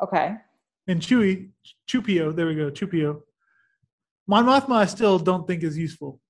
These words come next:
Speaker 2: but I use Chew P O with my rebels,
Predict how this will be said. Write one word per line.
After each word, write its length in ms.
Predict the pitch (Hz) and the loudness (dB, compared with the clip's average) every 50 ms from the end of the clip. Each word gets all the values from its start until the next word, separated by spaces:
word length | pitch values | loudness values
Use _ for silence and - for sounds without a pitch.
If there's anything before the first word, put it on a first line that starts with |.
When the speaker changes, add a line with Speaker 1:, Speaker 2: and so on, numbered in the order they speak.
| _ _ _ _ _ _ _ | _ _ _ _ _ _ _
Speaker 2:
but 140 | 151 170 170 | 0 2 4
I 60 | 170 | 4
use 200 | 170 180 170 175 | 4 2 0 -2
Chew 180 | - - 285 294 | 4 4 4 6
P 160 | 285 220 196 | 6 4 4
O 320 | 185 175 165 160 160 - - | 4 4 2 0 -4 -4 -2
with 160 | 185 175 160 | -2 -2 -2
my 540 | 160 165 160 160 156 151 151 147 147 147 143 - _ _ _ _ _ _ _ _ _ - | -2 -4 -6 -4 -4 -6 -6 -8 -8 -10 -12 -16 _ _ _ _ _ _ _ _ _ 2
rebels, 760 | 175 175 156 156 160 156 151 151 151 - - - - - | 2 2 4 2 2 0 0 -2 -4 -10 -16 -20 -20 -20